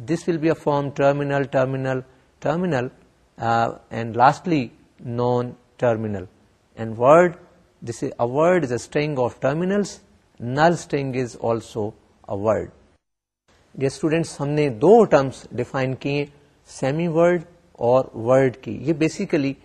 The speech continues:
ہمیں اس کی ضرورت پڑے گی۔ آپ کو یاد ہے کہ میں نے ابھی بتایا ہے کہ we are interested in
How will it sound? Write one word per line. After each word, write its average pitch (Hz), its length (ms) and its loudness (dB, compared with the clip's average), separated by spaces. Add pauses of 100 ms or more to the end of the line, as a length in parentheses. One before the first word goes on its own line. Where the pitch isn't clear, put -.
(240)
ہمیں 135 200 -2
اس 139 100 -6
کی 147 120 -2
ضرورت 127 280 -2
پڑے 123 240 0
گی۔ 120 140 -8 (340)
آپ 113 320 -4
کو 139 80 -6
یاد 117 180 0
ہے 127 100 -2
کہ 131 100 -6
میں 123 100 -4
نے 120 60 -4
ابھی 123 120 -2
بتایا 117 380 0
ہے - 280 -14 (220)
کہ 127 240 -2
we 117 140 -6
are 156 160 0
interested 127 680 -4
in 123 260 -4